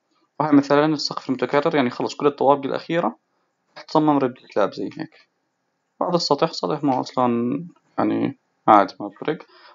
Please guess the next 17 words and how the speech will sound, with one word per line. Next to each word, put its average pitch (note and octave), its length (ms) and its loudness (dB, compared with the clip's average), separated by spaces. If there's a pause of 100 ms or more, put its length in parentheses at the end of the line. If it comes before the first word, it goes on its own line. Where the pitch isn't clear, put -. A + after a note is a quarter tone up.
(300)
الجداول، C3+ 560 2
البيمات B2+ 480 0
عندي، A2+ 240 -4
يعني A2+ 180 -2
إذا B2 140 2
أنت B2 140 -2
بتطلع - 300 2
فوق B2+ 260 0
بتلاقي A2 300 -6
بي A#2 140 0
وان، A#2 220 0
بي G#2+ 160 -2
تو، A#2 200 2
بي A2+ 160 -2
ثري، A#2 260 -2
بي A2+ 160 -4
فايف، A#2 280 0